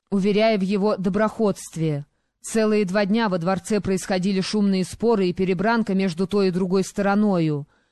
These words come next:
Больной царь призвал верных бояр и через силу говорил им, увещевая стоять крепко за своего сына, не дать его извести неверным боярам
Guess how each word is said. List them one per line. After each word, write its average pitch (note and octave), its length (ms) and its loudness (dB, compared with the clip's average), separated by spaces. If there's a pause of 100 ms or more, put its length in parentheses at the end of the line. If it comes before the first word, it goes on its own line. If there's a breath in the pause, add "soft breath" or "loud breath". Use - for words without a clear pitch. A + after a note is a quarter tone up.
Больной G#3+ 460 2
царь A#3+ 340 0
призвал G#3 480 0
верных G3 400 0
бояр G3 480 0 (240 soft breath)
и G#3+ 100 -2
через A3 300 0
силу A3+ 320 0
говорил G3 480 2
им, F3+ 180 0
увещевая G3+ 680 0
стоять G3+ 460 -2
крепко G#3 440 -2
за E3+ 120 -2
своего F#3 380 0
сына, G#3+ 520 0 (280 soft breath)
не G#3 160 2
дать G#3+ 300 0
его G3+ 200 2
извести G3+ 600 -2
неверным F#3+ 500 2
боярам F#3 640 0